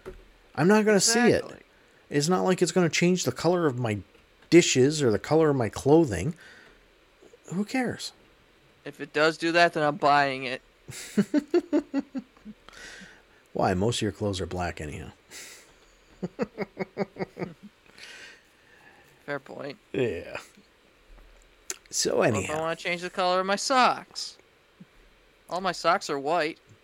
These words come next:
Speaker 1: Buy some dye.
Speaker 2: <laughs>
Speaker 1: They have dye just to do that.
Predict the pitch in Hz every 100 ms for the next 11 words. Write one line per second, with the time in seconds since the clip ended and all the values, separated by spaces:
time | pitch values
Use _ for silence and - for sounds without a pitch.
0 | _ 101 101 - 104 95 95 98 90 87
1 | - _ _ _ _ _ _ _ _ _
2 | _ _ _ _ - 151 147 127 107 -
3 | 101 101 104 104 98 98 110 104 101 92
4 | 90 98 - - 92 113 127 104 85 -